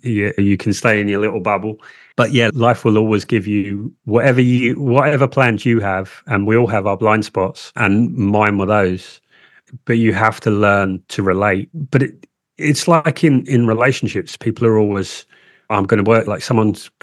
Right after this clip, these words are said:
had a bad relationship, "I'm gonna work on myself and I won't have relationships until I'm better." You can't fix the problem of the relationship out of the relationship. Y-, you do need to look and address what was in you.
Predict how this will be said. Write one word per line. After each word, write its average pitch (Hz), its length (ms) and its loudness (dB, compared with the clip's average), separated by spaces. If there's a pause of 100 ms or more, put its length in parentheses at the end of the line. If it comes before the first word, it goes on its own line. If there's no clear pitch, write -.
had - 160 -8
a 92 40 -12
bad 95 200 2
relationship, 98 440 -4
"I'm 98 80 -2
gonna 104 140 -2
work 104 280 -2
on 104 40 -6
myself 98 440 -6
and 101 240 -6 (280)
I 95 120 -4
won't 107 220 0
have 110 200 -2
relationships 110 600 -2
until 110 260 -4
I'm 98 100 -2
better." 98 240 -4 (380)
You 127 240 -2
can't 170 360 0
fix - 720 -2 (140)
the 113 120 -6
problem 113 420 2
of 98 160 -4
the 101 100 -2
relationship 104 800 -2 (420)
out 110 220 2
of 95 160 -6
the 95 100 -2
relationship. 110 680 0 (400)
Y-, 143 100 -20 (340)
you 156 380 -2
do 151 180 6
need 135 180 4
to 120 100 -2
look 127 280 0
and 107 480 -2
address 110 720 0 (320)
what 113 380 0
was 104 120 0
in 101 160 0
you. 113 360 2